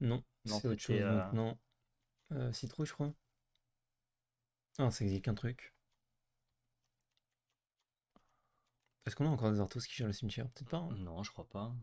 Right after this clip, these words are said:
Speaker 1: En même temps, il n'y a pas grand-chose au cimetière, là, hein, je crois. Il n'y a que le flashback, encore.
Speaker 2: Franchement, c'est super dur, là. Je pense que le side, euh, ça va pas être facile de side en Aya, hein.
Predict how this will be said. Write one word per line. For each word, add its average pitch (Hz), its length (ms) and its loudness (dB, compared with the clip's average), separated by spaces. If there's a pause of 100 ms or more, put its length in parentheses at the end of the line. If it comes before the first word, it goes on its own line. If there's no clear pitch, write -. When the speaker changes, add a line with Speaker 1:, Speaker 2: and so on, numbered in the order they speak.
(140)
Speaker 1:
En 131 60 0
même 110 80 0
temps, 123 140 2
il 110 80 2
n'y 110 40 -6
a 120 40 -10
pas 110 80 2
grand-chose 104 420 0
au 101 60 2
cimetière, 113 380 -2
là, 107 80 0
hein, 131 120 -2
je - 60 -12
crois. - 140 -12 (880)
Il - 40 -6
n'y 95 40 0
a - 20 -6
que - 80 4
le 95 60 0
flashback, 113 480 4
encore. 110 340 -2 (880)
Speaker 2:
Franchement, 127 260 6
c'est 139 140 6
super 147 280 10
dur, 160 140 10
là. 127 80 12
Je - 80 6
pense 127 180 4
que 127 80 6
le 107 60 10
side, 185 300 8
euh, 107 460 10
ça - 140 2
va 98 60 6
pas 139 120 10
être 165 80 0
facile - 280 6
de 147 80 6
side 101 260 6
en 101 120 6
Aya, 95 240 6
hein. 104 100 -2